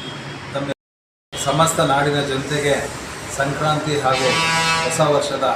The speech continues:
ಆರ್ಥಿಕ ಶುಭಾಶಯಗಳು. ಎರಡು ಸಾವಿರದ ಇಪ್ಪತ್ತಾರನೇ ವರ್ಷ ಎಲ್ಲರಿಗೂ ಸಕ್ಸಸ್‌ಫುಲ್ ಇಯರ್ ಆಗಿರಲಿ, ಎಲ್ಲರಿಗೂ ಒಳ್ಳೆಯದಾಗಲಿ ಅಂತ ನಾನು ಈ ಸಮಯದಲ್ಲಿ ಆಶಿಸ್ತಾ ಇದ್ದೇನೆ. ಹಬ್ಬದ ಪ್ರಯುಕ್ತ ನಾವು ನಮ್ಮ ಎಲ್ಲ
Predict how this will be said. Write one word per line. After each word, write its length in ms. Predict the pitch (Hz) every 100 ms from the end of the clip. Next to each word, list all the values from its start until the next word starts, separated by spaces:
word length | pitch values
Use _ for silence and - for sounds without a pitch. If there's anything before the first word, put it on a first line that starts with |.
| 123
ಆರ್ಥಿಕ 320 | 131 151 143
ಶುಭಾಶಯಗಳು. 760 | 127 127 131 127 131 127 131 147 - - - - 131
ಎರಡು 200 | 151 151
ಸಾವಿರದ 400 | 156 151 147 131
ಇಪ್ಪತ್ತಾರನೇ 560 | - 147 139 135 135 127
ವರ್ಷ 220 | 123 143 127 - - - 123
ಎಲ್ಲರಿಗೂ 500 | 139 147 143 143 147 147 - - - - - -
ಸಕ್ಸಸ್‌ಫುಲ್ 540 | 139 - 156 - 147
ಇಯರ್ 200 | 143 131
ಆಗಿರಲಿ, 480 | 131 131 131 131 139 139 - - -
ಎಲ್ಲರಿಗೂ 440 | 139 147 143 127
ಒಳ್ಳೆಯದಾಗಲಿ 500 | 127 151 147 131 127
ಅಂತ 180 | 123 123 - - - - - 123
ನಾನು 180 | 135 135
ಈ 160 | 123 135 -
ಸಮಯದಲ್ಲಿ 480 | 131 131 127 127 123
ಆಶಿಸ್ತಾ 460 | 117 117 - -
ಇದ್ದೇನೆ. 300 | 123 113 107 - - - - - - - - - - - - - - _ _ _ _ _ -
ಹಬ್ಬದ 280 | 131 139 139 139
ಪ್ರಯುಕ್ತ 360 | 135 139 135 127 - - - - - -
ನಾವು 500 | 127 156 151 131 -
ನಮ್ಮ 200 | 127 135 127 117 - - - 123
ಎಲ್ಲ 200 | 127 151